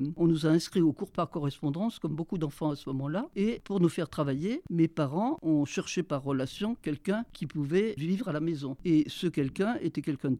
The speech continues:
très sympathique. C'était un, un professeur d'histoire et géographie israélite qui cherchait justement à, à, à se cacher et à qui on a garanti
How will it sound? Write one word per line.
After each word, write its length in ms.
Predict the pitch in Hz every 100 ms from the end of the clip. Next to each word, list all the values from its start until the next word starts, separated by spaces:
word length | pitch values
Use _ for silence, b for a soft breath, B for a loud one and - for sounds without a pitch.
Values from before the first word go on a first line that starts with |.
| -
très 160 | - 180
sympathique. 680 | - - 131 185 214 - -
C'était 580 | - 190 190 208 185 175
un, 280 | 156 143 156 - -
un 100 | 160
professeur 500 | 165 185 185 156 170
d'histoire 340 | 139 147 175 151
et 80 |
géographie 640 | 143 165 143 139 - 156 -
israélite 560 | 185 143 156 143 220 294
qui 320 | - 190 185
cherchait 420 | - - 190 - 180
justement 600 | 160 - 175 156 147 - - -
à, 140 | - -
à, 160 | -
à 60 | - - - _ - - _ -
se 220 | - 151
cacher 400 | 151 - 302 - _ -
et 240 | 208 233 - -
à 100 | 151
qui 220 | - 196
on 200 | 143 131
a 80 | 135
garanti 600 | 135 123 127 - 196